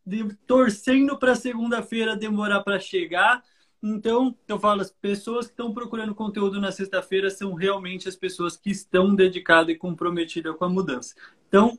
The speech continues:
brigadão aí por me convidar nessa sexta-feira à noite pra tá passando um conteúdo massa pra galera.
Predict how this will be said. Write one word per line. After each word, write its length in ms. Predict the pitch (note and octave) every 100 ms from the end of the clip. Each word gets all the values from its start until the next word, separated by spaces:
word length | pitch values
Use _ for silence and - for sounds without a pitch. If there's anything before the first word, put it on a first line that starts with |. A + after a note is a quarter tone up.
| - _
brigadão 580 | - G#3 G#3+ G#3 G3 G3+
aí 140 | G3
por 160 | F#3 G3+
me 100 | F#3+
convidar 500 | F#3 F#3+ E3+ E3 E3+
nessa 260 | F3 E3+ E3
sexta-feira 720 | - E3+ - D#3+ - F3 D#3
à 40 |
noite 320 | D3 D#3+ D#3+
pra 140 | - E3
tá 140 | E3+
passando 420 | E3 D#3 - E3
um 40 | D#3
conteúdo 520 | E3 D#3+ D#3 D3+ D#3
massa 340 | D3 C#3 C#3
pra 220 | D3 D3 C#3+
galera. 400 | C#3+ C3+ B2+